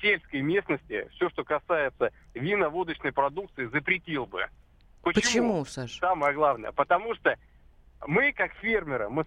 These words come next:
Speaker 1: самый фактически незащищённый класс, э, предпринимателей. Биржа труда в сельской местности, в деревне, она не работает. Новых работников здесь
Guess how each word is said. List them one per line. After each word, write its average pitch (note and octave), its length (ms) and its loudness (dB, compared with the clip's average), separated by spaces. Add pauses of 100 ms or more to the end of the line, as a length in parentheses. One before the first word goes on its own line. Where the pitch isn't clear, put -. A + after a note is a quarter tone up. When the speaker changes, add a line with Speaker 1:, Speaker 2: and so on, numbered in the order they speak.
Speaker 1:
самый G#3+ 360 2
фактически F#3 600 -2
незащищённый D#3+ 880 -2
класс, E3+ 320 2 (120)
э, C3+ 260 0
предпринимателей. D3 960 0 (320)
Биржа G#3+ 480 -2
труда F#3+ 420 0
в - 100 -16
сельской E3+ 300 -4
местности, E3+ 460 -4
в B2 100 -6
деревне, C#3 400 -2
она E3 320 2
не C#3 160 -6
работает. C#3+ 540 -2 (360)
Новых G3 500 2
работников D#3 720 2
здесь E3 200 -2